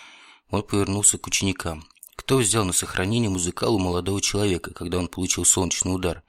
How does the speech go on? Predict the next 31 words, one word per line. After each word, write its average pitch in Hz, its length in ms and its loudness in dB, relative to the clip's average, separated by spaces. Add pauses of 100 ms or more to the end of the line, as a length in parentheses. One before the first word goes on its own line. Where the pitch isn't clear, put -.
(420)
Серж, - 320 0
опомнившись, 120 640 -2
вытащил 95 460 -2
из-за 85 180 -2
пазухи 95 480 -4
мою 87 140 0
музыкалу 87 480 0
и 87 40 -2
протянул 95 460 -2
мне. 87 300 -2 (720)
"Слушай, - 380 2
хорошая 123 440 2
музыка, 139 400 2
где - 180 0
ты - 120 -6
её 107 140 2
взял?" 110 260 2
спросил - 380 -2
шёпотом. - 520 -2 (640)
"Это 87 240 -4
моё", 98 440 2 (240)
в - 20 -2
некотором 92 540 -2 (380)
смущении 98 540 2
ответил 95 360 -2
я, 92 220 0
принимая 90 560 -2
из 85 100 -2
его 87 200 -2
рук 117 240 -2
круглый, 98 460 -2